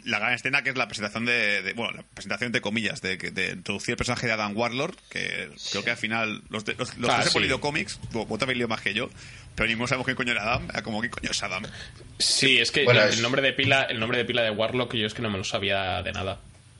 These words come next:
Speaker 2: Sí, es un personaje que participa bastante en las Guerras del Infinito, que parece que aquí en la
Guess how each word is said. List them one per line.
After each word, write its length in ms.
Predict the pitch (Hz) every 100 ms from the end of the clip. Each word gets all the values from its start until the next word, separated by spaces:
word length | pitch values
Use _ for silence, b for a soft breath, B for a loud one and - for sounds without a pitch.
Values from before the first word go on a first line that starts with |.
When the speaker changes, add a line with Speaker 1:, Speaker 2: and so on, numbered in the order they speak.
| - -
Speaker 2:
Sí, 320 | - - -
es 420 | 98 98 110 110 123
un 80 |
personaje 460 | 120 127 120 - 139
que 100 | 151
participa 460 | 117 92 90 107 107
bastante 500 | 107 120 110 - 98
en 100 | 98
las 160 | 92 90
Guerras 300 | 95 107 107
del 140 | 110
Infinito, 680 | 104 - 104 113 101 107 - B B B B B B
que 140 | - 92
parece 360 | 92 90 110
que 80 | 101
aquí 200 | 101 -
en 260 | 101 95 92
la 480 | 95 92 92 90